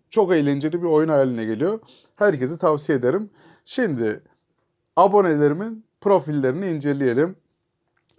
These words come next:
İlk on birlerini inceleyelim beraber. Bakalım kim ne yapmış. İlk olarak beni oyuna kazandıran,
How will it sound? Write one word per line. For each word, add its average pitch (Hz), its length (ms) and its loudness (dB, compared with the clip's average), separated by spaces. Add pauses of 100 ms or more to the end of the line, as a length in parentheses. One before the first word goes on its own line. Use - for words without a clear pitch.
(140)
İlk 170 220 -2
on 165 200 0
birlerini 135 440 0
inceleyelim 151 540 -2
beraber. 113 500 0 (440)
Bakalım 170 520 0 (140)
kim 185 280 -6
ne 139 40 -2
yapmış. 123 380 -2
İlk 226 240 -2
olarak 135 360 2
beni 185 260 2 (200)
oyuna 175 500 2 (640)
kazandıran, 139 720 2